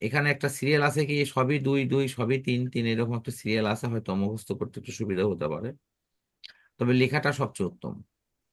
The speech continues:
ক্যালসিয়াম, বেরিয়ামটা দরকার পড়ে না খুব বেশি, ম্যাগনেসিয়াম, জিঙ্ক, নিকেলটা কিছু কিছু ক্ষেত্রে প্রয়োজন পড়ে, কোবাল্টটা অতটা প্রয়োজন পড়ে না, ক্যাডমিয়ামও দরকার হয় না, পারদেরও দরকার নাই, কপারটা পড়বে।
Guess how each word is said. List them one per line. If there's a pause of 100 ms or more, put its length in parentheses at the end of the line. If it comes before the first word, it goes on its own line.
(440)
ক্যালসিয়াম, (180)
বেরিয়ামটা
দরকার
পড়ে
না
খুব
বেশি, (760)
ম্যাগনেসিয়াম, (140)
জিঙ্ক, (140)
নিকেলটা
কিছু
কিছু
ক্ষেত্রে
প্রয়োজন
পড়ে,
কোবাল্টটা
অতটা
প্রয়োজন
পড়ে
না, (460)
ক্যাডমিয়ামও
দরকার
হয়
না, (100)
পারদেরও
দরকার
নাই,
কপারটা
পড়বে।